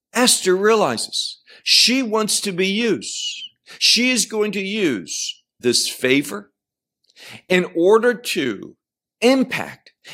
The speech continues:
and bring about a restoration for what God wants. And what's that?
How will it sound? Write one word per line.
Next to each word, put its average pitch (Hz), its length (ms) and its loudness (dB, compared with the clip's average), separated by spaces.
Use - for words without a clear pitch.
and 180 240 2
bring 214 340 2
about 170 420 -2
a 147 140 -2
restoration 185 920 0
for 160 600 0
what 139 200 -4
God 107 280 -2
wants. 190 360 -2
And 123 200 -2
what's 127 220 2
that? 170 280 -4